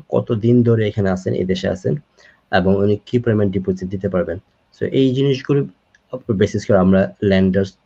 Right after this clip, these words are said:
চুজ করতে পারবো, অর্থাৎ কোন লেন্ডার ওনার জন্য most সুইটেবল হবে। আম, যেহেতু সব ব্যাংক আপনার, আহ,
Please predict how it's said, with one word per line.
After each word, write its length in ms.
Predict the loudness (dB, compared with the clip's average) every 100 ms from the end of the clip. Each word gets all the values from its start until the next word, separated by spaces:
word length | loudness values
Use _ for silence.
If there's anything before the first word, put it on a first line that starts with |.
| -2
চুজ 180 | -2 0
করতে 240 | -4 -2
পারবো, 220 | -2 0
অর্থাৎ 220 | -2 -6 -6
কোন 200 | 0 2
লেন্ডার 260 | 4 4
ওনার 180 | 2 0
জন্য 160 | 0 -2
most 360 | -4 -6 -6
সুইটেবল 420 | -4 -4 -2 -2
হবে। 240 | -2 -2 -4 -6 _ -20 -20 _ -6
আম, 300 | -2 -2 -2
যেহেতু 500 | -4 -6 0 0 0
সব 240 | -4 -8 -4
ব্যাংক 320 | 0 2 2
আপনার, 500 | -2 -4 -4 -4 -4
আহ, 760 | -6 _ -6 -4 -4 -4 -4